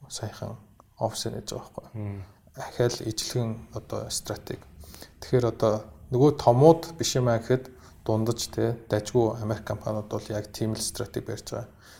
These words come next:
Speaker 1: Тэгэхээр бид нэр сайн боловсруучч Улаанбаатарт байх юм бол одоо очивол сэл хийх нь л дээ. Энд ийм олон сайн хүүхд байна.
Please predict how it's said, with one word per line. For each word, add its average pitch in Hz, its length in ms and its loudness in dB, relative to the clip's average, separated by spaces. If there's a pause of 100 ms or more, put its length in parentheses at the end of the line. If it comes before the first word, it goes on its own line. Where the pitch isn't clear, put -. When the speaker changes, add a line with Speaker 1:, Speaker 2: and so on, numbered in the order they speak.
(140)
Speaker 1:
Тэгэхээр 113 120 0
бид 117 200 0
нэр 113 100 2 (380)
сайн 131 320 4
боловсруучч 127 480 6
Улаанбаатарт 113 560 2
байх 107 160 -2
юм 113 160 0
бол 107 80 -2
одоо - 240 -6
очивол - 320 -6
сэл - 320 0
хийх - 240 -8
нь 101 80 -8
л - 80 -14
дээ. 110 160 -6 (560)
Энд 113 160 0
ийм 107 240 0
олон 101 240 -6
сайн 98 240 -8
хүүхд - 160 -14
байна. 104 480 -8